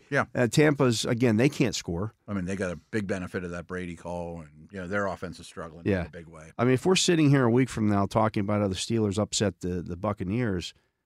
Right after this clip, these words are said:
Speaker 2: I wouldn't be surprised.
Speaker 1: It wouldn't blow me away. Right, right, right.
Speaker 2: I mean, I don't,
Speaker 1: Uh,
Speaker 2: I don't think that, I don't think they're on the same level as Buffalo.
Speaker 1: No, I think Philly is.
Speaker 2: I think Philly is in,
Speaker 1: Yeah.
Speaker 2: in,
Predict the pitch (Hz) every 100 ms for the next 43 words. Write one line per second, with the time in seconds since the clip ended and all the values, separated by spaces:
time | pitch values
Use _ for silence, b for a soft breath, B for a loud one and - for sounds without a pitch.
0 | _ 98 135 180 95 80 - - - 117
1 | 107 98 92 90 85 82 85 85 90 90
2 | 87 85 82 101 98 117 120 - 120 123
3 | 101 120 104 95 - 135 139 127 104 113
4 | 117 107 95 110 101 98 92 95 85 _
5 | 87 82 101 123 117 87 104 113 127 110
6 | 82 - 123 123 113 139 156 104 95 107
7 | 139 120 - 151 170 104 110 113 113 104
8 | 117 107